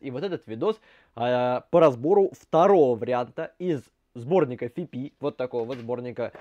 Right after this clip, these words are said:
Камзеевой, самого каноничного по сложности, идеального и самого лучшего сборника для подготовки к О Г,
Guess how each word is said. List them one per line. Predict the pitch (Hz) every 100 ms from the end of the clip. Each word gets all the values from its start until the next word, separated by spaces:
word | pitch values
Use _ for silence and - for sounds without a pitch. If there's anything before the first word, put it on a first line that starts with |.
| - _ -
Камзеевой, | 160 143 113 110 107 120 131 135
самого | - 151 131 113 - -
каноничного | 165 151 147 165 170 - 143 123
по | 120 127
сложности, | 123 117 113 147 110 117 - - 117
идеального | 113 - 165 214 185 165 151 135
и | 123
самого | 110 110 104 104
лучшего | 107 104 - 101
сборника | 110 110 107 107 110
для | 98
подготовки | 104 107 110 110 -
к | -
О | 180
Г, | 220